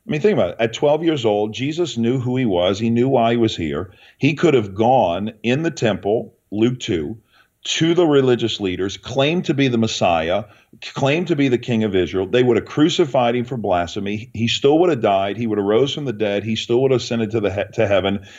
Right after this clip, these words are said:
He still would be the Savior of the world. But he didn't do that. Because here's what I want people to understand. Jesus's life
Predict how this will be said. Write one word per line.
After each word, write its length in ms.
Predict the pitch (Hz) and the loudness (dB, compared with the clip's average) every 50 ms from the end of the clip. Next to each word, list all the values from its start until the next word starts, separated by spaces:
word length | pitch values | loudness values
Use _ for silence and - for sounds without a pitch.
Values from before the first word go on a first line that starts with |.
| - - | -8 -2
He 140 | 127 127 | 0 0
still 360 | 123 - - - - 135 143 151 | 2 2 0 2 4 4 6 6
would 100 | 143 117 | 4 4
be 100 | 123 123 | 2 0
the 120 | 110 117 | 0 0
Savior 340 | - - 120 107 98 92 98 | 0 2 2 2 2 2 0
of 60 | 98 | -2
the 60 | 98 104 | -2 0
world. 320 | 110 139 151 127 104 - - _ _ - | 0 2 2 2 0 -4 -12 _ _ -8
But 100 | - 110 | -6 -2
he 80 | 113 101 | -2 0
didn't 220 | 98 92 104 113 | 0 0 0 0
do 160 | 117 156 175 | 0 0 2
that. 280 | 131 107 - - - _ _ _ _ _ _ _ _ _ _ _ - | 2 0 -2 -4 -12 _ _ _ _ _ _ _ _ _ _ _ -8
Because 280 | 107 110 - 127 107 | -4 0 2 2 0
here's 260 | - 147 156 170 160 | 2 2 2 2 2
what 80 | 170 156 | 2 2
I 80 | 135 127 | 2 2
want 220 | 123 123 120 120 | 2 0 -2 -2
people 320 | - 117 107 104 104 101 | -4 -4 -2 0 0 -2
to 160 | - 92 95 - | -2 -4 -6 -4
understand. 420 | 104 101 92 - - 107 78 65 - - - _ _ _ - 98 | -2 -2 -2 -2 -4 -6 -6 -6 -10 -16 -20 _ _ _ -12 -8
Jesus's 760 | 92 98 123 131 139 165 175 180 202 175 - - 165 131 113 107 | -4 0 2 4 4 4 4 4 2 2 2 0 -2 -2 -2 -4
life 720 | - 98 107 - 113 98 78 73 76 73 - _ _ _ | -2 0 0 2 2 0 -2 -4 -8 -12 -14 _ _ _